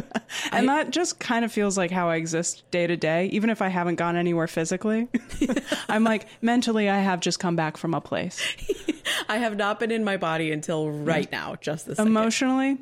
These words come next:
Speaker 1: halfway around the world.
Speaker 2: <laughs>
Speaker 1: Um, <laughs> just got back from the East Coast last night. It took
Speaker 2: Wow.
Speaker 1: fifteen hours.
Speaker 2: Stop. Stop what you're saying.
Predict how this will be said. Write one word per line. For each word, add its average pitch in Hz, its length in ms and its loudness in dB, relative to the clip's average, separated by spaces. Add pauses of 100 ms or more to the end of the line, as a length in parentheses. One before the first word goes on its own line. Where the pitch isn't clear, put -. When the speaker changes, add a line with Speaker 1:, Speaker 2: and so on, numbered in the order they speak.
Speaker 1:
halfway 196 380 2
around 170 240 2
the 160 60 0
world. 143 340 -2
Speaker 2:
<laughs> - 420 -2
Speaker 1:
Um, 180 500 2 (380)
<laughs> - 380 -10
just 214 180 -2
got 240 160 2
back 202 300 0
from 185 320 0
the 170 200 0
East 180 200 0
Coast - 480 -2
last 160 340 -2
night. 214 380 0 (320)
It 185 220 0
took 180 280 0
Speaker 2:
Wow. 170 140 -6 (180)
Speaker 1:
fifteen 214 640 0
hours. - 540 -2 (140)
Speaker 2:
Stop. - 460 -4 (120)
Stop 165 360 -4
what 160 120 -2
you're 143 100 -4
saying. 110 360 -6